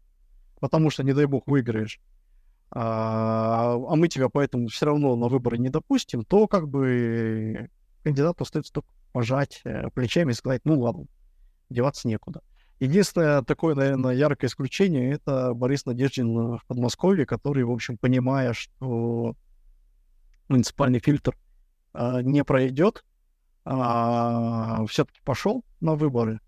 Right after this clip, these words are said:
и щас собирается доходить до Верховного, потом до Конституционного суда, собственно, этот самый муниципальный фильтр, ам, оспаривая. Я еще про одного такого кандидата из Самарской области, Демократической партии России, слышал, да,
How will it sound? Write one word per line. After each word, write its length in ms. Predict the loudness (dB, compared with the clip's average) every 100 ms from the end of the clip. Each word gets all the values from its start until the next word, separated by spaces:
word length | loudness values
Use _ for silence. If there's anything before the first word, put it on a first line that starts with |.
| -6
и 160 | -4 -4
щас 260 | -2 -4
собирается 840 | -4 -10 -8 -4 -2 0 0 -2 -4
доходить 400 | -4 -2 -2 0
до 120 | 0
Верховного, 420 | 0 0 0 0
потом 320 | -4 -6 -2 -2
до 100 | -2
Конституционного 540 | -4 -4 -2 0 0
суда, 340 | -4 -2 -2
собственно, 340 | -2 -4 -4 -8
этот 80 | -4
самый 180 | -2 0
муниципальный 500 | -2 -4 0 0 2
фильтр, 380 | 0 0 -4 _ _ _ _ _ _ -14
ам, 840 | -6 -4 -2 -2 -2 -2 -4 -6 -8 _ -20 _ _ _ _ _
оспаривая. 720 | -10 -2 2 4 4 2 -2 -6 _ _ _
Я 180 | 2 4
еще 260 | 4 2 2
про 160 | 2
одного 260 | 2 0 -2
такого 260 | -2 -4
кандидата 380 | -2 0 0 -2
из 60 | -4
Самарской 500 | -2 0 -2 -2 0
области, 440 | 0 0 -2 -4
Демократической 720 | -2 0 0 -2 -4 -6 -6
партии 320 | -6 -6 -4 -2
России, 800 | -2 2 4 6 6 4 2 0
слышал, 520 | -2 0 0 0 0
да, 320 | 4 4